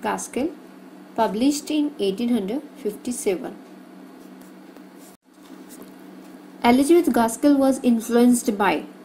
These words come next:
Jane Austen, William Shakespeare, Matthew Arnold,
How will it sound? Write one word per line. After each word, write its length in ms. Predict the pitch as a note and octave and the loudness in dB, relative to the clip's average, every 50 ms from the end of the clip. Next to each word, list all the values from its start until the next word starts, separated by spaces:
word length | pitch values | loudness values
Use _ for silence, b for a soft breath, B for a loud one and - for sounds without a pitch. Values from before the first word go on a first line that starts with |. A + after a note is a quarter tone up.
| - - - - - - - - - - - - | -20 -20 -20 -20 -20 -20 -20 -20 -20 -20 -18 -14
Jane 300 | F#3 - A3+ A3 A3+ A#3 A#3+ A#3+ | -10 -4 -2 0 0 2 2 0
Austen, 400 | A#3+ A#3+ - - C4+ C#4 D4+ - - - - - - - - - | 0 -2 -4 -4 -2 -2 -2 -4 -6 -16 -20 -20 -20 -20 -12 -6
William 320 | A3 A3+ A#3 A3+ G#3+ G#3+ | -2 -2 0 0 0 -2
Shakespeare, 640 | G#3 - - A3+ A3+ - - - - C4 C4 C4 C#4 D#4 - - - - - - - - - - | -2 -4 -6 -8 -8 -8 -12 -6 -2 0 0 0 0 -2 -4 -10 -18 -20 -20 -20 -20 -20 -10 -4
Matthew 380 | G#3 G3 F#3+ F#3+ - A#3 G#3 | -4 -4 -4 -4 -4 -2 0
Arnold, 600 | G3+ G3+ G3 F#3+ G3 G3+ A3+ B3 C#4 D4+ - - | 0 2 0 0 0 0 0 0 0 0 -4 -8